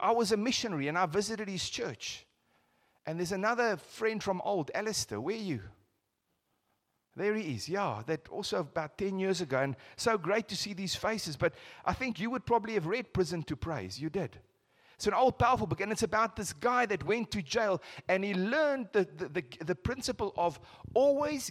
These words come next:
giving thanks in all circumstances. And that's gonna be another two points further. We're gonna talk about that. Always giving thanks in all. And he learned to thank God in all circumstances. And he literally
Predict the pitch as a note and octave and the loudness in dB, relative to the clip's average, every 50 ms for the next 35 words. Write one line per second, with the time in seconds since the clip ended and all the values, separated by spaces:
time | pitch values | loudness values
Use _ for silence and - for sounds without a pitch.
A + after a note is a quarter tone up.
0 | C#3 B2 A#2 F#3 G#3+ G#3 A3 G#3+ G3 - - A#3+ A3+ A3 F#3+ - - - D3+ C#3+ | -10 -6 -4 -4 -2 -2 -2 -4 -4 -4 -4 -2 -2 -2 -2 -4 -8 -8 -8 -6
1 | D3 - D#3+ D#3+ C3+ - - D#3+ D3+ - E3 D3 C#3 - - B2+ A2 G2 A2+ A#2+ | -4 -4 -2 -2 -2 -4 -4 -4 -6 -4 -6 -6 -6 -6 -6 -8 -6 -4 -2 -2
2 | D3+ G3+ - - - - - _ _ - - _ _ _ _ _ _ _ _ _ | -2 -2 -2 -4 -10 -14 -16 _ _ -20 -20 _ _ _ _ _ _ _ _ _
3 | _ _ _ _ _ _ _ _ _ _ _ _ _ - B2+ D#3+ E3 F3 E3+ D3 | _ _ _ _ _ _ _ _ _ _ _ _ _ -8 -4 -2 0 0 -2 -2
4 | C#3+ F#3 F3+ E3+ D3+ - D#3+ D#3 D#3+ D#3+ D#3+ E3+ D#3 - - F3+ D#3+ - - E3+ | -2 -4 -4 -4 -4 -4 -4 -2 -2 -2 -2 -4 -6 -6 -8 -10 -8 -6 -6 -6
5 | E3 D3 - - - E3+ E3 C3+ G#2 G2 G#2 A2+ A2 B2+ B2+ A#2 - - C3+ - | -6 -6 -6 -6 -6 -4 -4 -4 -4 -6 -6 -8 -8 -8 -10 -8 -8 -10 -10 -8
6 | B2 A#2 A#2+ A2 - - G2+ F2+ F#2 - - - _ _ _ _ _ _ _ _ | -8 -8 -8 -8 -8 -10 -12 -12 -12 -16 -20 -20 _ _ _ _ _ _ _ _
7 | _ _ _ _ _ _ _ _ _ _ _ _ _ _ _ _ _ _ - A#3+ | _ _ _ _ _ _ _ _ _ _ _ _ _ _ _ _ _ _ 2 4
8 | C#4 C#4 B3+ C4 B3+ G#3 D3 - G3 A3 G3+ A3 G#3 - - A3 G#3 G#3+ G#3+ - | 6 6 6 4 2 0 -2 -2 -4 -4 -2 -4 -4 -2 -2 0 0 -2 -2 -6
9 | - - F3+ D#3+ E3 - - G3+ F#3 - - - - - - F#3+ F#3+ D#3+ F#3 B3+ | -6 -4 -2 -4 -2 0 0 0 0 0 -2 -8 -6 -2 0 0 0 0 0 0
10 | C#4+ B3 A3+ A#3+ B3 B3 A3+ - G#3+ F#3+ - - B3 C4 C#4 C4 G3+ D#3 E3+ E3 | 0 2 4 4 4 4 2 0 0 0 2 4 2 2 2 0 -2 0 0 2
11 | F3 E3+ E3 D#3+ D#3+ E3+ F#3 D3+ - - F3+ - - F3+ E3+ D3+ - - C3+ C#3 | 2 2 2 2 2 2 0 0 0 0 -2 -2 -2 -4 -4 -4 -4 -4 -4 -4
12 | C3 - A#2 A2 - - - - - G#3+ A3 B3 A#3+ A#3 C4+ E4 E4 E4 - - | -4 -4 -6 -8 -8 -12 -6 -2 0 2 2 2 2 4 4 2 2 2 0 -4
13 | A3 F3+ D#3+ E3 E3 C#3+ | -2 -2 -4 -4 -6 -8